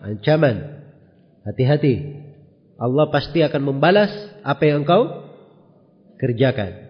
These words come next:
Kalla. Iya. Sekali-kali tidak.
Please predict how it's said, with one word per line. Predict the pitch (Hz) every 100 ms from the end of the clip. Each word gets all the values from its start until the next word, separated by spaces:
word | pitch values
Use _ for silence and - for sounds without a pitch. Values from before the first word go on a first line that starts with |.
| - _ _ _ _ _ _ _ _
Kalla. | 175 175 160 143 131 117 101 - - - - _ _ _ _ _ _ _ _ _ _ _ _
Iya. | 110 78 - - - _ _ _ _ _ _ _ _ _ _ _ _ _ _ _ _ _ _ _ _ - - -
Sekali-kali | - - 156 156 160 151
tidak. | 143 117 95